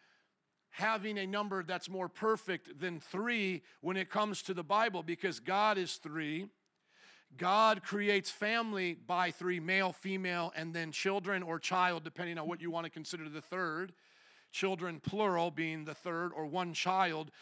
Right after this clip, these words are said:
completing a family, and then a family continuing on from there. That's up for debate. I go back and forth on that. And then we see three as resurrection, three as Jonah,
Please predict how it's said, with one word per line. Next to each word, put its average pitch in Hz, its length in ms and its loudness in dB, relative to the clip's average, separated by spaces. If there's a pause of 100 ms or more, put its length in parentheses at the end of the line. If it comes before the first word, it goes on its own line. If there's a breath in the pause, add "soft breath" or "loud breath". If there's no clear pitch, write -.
(220 loud breath)
completing 202 580 0
a 143 80 -2
family, 165 400 -2
and 156 100 -6
then 170 100 -4
a 156 100 -4
family 170 400 -2
continuing 160 640 -6
on 156 200 -2
from 143 220 -12
there. 160 320 0 (360 loud breath)
That's - 220 -6
up 156 160 -4
for 156 200 -8
debate. 156 460 -8 (440 soft breath)
I 143 100 -8
go 156 140 -10
back 156 280 -4
and 147 120 -12
forth 170 320 -6
on 151 200 -6
that. 151 200 -8 (1000 loud breath)
And 170 160 -4
then 196 140 2
we 185 80 -2
see 170 220 -2
three 185 420 0
as 147 160 -2
resurrection, 160 720 -4
three 156 300 -4
as 139 100 -8
Jonah, 156 320 -4